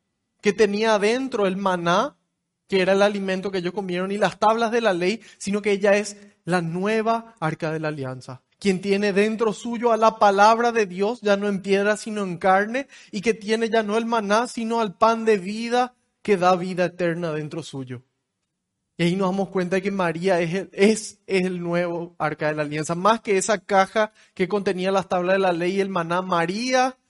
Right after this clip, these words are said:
es el arca de la alianza que él encontró en el cielo. Entonces aquí nos dice de que tenía una corona en su cabeza.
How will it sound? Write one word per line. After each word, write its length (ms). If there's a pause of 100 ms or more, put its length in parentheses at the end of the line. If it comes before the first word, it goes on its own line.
(640)
es 480
el 160
arca 260
de 60
la 100
alianza 500
que 360
él 100
encontró 460
en 100
el 120
cielo. 360 (380)
Entonces 460
aquí 520
nos 160
dice 380 (500)
de 100
que 120
tenía 320
una 260
corona 540
en 80
su 140
cabeza. 540